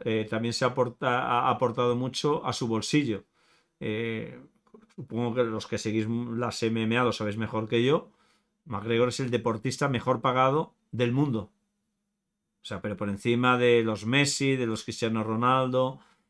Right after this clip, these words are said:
de, de jugadores de fútbol americano, de LeBron James, de cualquier jugador,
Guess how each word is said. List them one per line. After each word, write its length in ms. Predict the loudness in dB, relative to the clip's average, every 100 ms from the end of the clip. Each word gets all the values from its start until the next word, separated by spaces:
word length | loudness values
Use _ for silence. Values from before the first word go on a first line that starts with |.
| _ _
de, 1200 | -6 -4 2 4 4 4 2 0 -4 -8 -12 -16 -8
de 180 | -6
jugadores 720 | -4 -4 0 2 4 4 2
de 440 | 2 4 4 4 2
fútbol 280 | -2 0 0
americano, 840 | 0 -2 2 4 4 4 2 2 2
de 360 | 0 2 0 2
LeBron 420 | 2 2 2 0
James, 640 | 4 4 4 2 0 -2
de 160 | -2 -2
cualquier 440 | -2 -4 2 2
jugador, 500 | 2 2 4 4 2